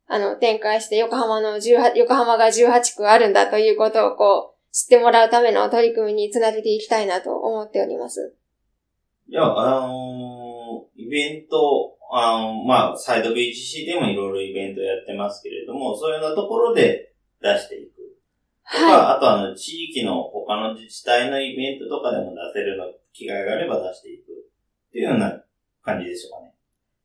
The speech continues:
Speaker 1: はい、そうですね。まあ、あとはこの十八区ブランディングプロジェクトでも、あの、この今の十八区キャラクターを派遣する、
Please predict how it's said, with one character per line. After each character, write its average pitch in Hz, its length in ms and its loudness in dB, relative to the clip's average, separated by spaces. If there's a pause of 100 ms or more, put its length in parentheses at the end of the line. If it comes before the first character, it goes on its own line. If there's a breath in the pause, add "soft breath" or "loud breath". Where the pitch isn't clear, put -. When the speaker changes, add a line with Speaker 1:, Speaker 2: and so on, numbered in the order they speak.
(120)
Speaker 1:
は 359 320 2
い、 - 260 0
そ 302 360 0
う - 20 2
で 220 120 -2
す 220 180 -10
ね。 240 340 -2 (320)
ま 311 120 8
あ、 - 20 12
あ 370 80 10
と 403 100 10
は 302 140 12
こ 240 140 4
の 233 100 4
十 254 160 8
八 330 220 4
区 320 120 -4
ブ 302 100 10
ラ 302 140 6
ン 302 60 -2
デ 311 80 2
ィ 302 100 0
ン 294 40 -2
グ 294 40 -10
プ 294 80 6
ロ 311 80 6
ジ 285 100 4
ェ - 60 6
ク 247 80 -6
ト 240 140 -2
で 226 80 0
も、 240 420 2 (120)
あ 226 120 -2
の、 226 200 -2
こ 247 120 4
の 240 80 8
今 320 240 8
の 190 340 0
十 320 200 4
八 330 200 6
区 320 120 -4
キ 330 100 2
ャ 311 60 6
ラ 311 120 6
ク 302 140 0
タ 190 380 6
ー - 20 -2
を 247 460 6
派 285 240 2
遣 349 200 4
す 349 160 2
る、 330 80 4